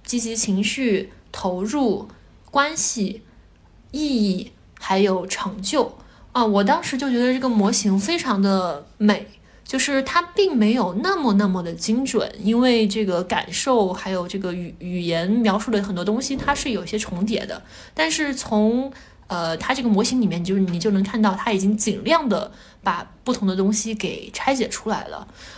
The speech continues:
而且后面呢，我就经常会参考这个模型，呃，因为我希望自己更加幸福，我也希望别人更加幸福，这个模型就给了我一个抓手。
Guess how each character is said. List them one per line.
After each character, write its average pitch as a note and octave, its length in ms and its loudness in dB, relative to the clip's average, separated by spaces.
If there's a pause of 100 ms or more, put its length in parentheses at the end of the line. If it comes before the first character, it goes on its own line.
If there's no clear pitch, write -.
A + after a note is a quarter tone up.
而 G#3+ 120 0
且 B3 180 0
后 B3+ 180 -4
面 C#4 200 -2
呢， A#3 120 2
我 F3+ 160 -2
就 G3+ 300 4
经 G3+ 180 -2
常 G3 240 0
会 G#3 300 0
参 C4+ 280 -6
考 - 280 -6
这 G#3 160 -2
个 F#3+ 120 0
模 E3 300 -4
型， E3+ 400 -6 (500)
呃， D#3+ 480 -4
因 G#3+ 80 4
为 C4 80 4
我 F#3+ 200 4
希 - 280 2
望 C4 200 4
自 A3+ 160 -6
己 F#3 140 -6
更 F#3+ 120 0
加 F#3+ 140 2
幸 G3 180 0
福， D#3+ 240 -10
我 F#3 100 -2
也 G3+ 60 0
希 G3 180 0
望 G3+ 200 4
别 E3 160 -4
人 A#3+ 100 0
更 D4 120 0
加 F3+ 160 0
幸 F3 240 -4
福， - 280 -10
这 - 100 -4
个 G#3+ 80 6
模 G3 160 6
型 G3 160 0
就 G3 140 2
给 F3 140 -4
了 E3+ 80 2
我 E3+ 120 0
一 D#3+ 100 -4
个 E3 340 -4
抓 C4+ 260 4
手。 - 320 -6